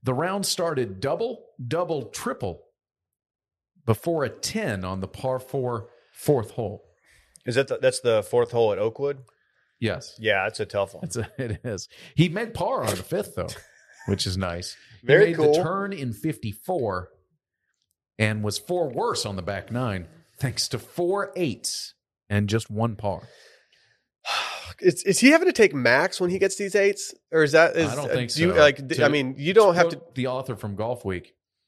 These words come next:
Speaker 1: his scorecard had more snowmen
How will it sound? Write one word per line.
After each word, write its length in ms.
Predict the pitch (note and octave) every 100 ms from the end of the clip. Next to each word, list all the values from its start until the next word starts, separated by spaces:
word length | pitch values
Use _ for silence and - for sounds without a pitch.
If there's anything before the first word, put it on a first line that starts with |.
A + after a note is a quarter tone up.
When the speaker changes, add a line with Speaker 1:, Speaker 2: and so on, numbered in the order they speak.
| _
Speaker 1:
his 200 | - A2
scorecard 720 | - - C#3+ C#3 - G#2 G2
had 260 | F2 G#2 F#2+
more 200 | G#2+ A2+
snowmen 720 | - C3+ C#3 C3 G2 F2+ E2+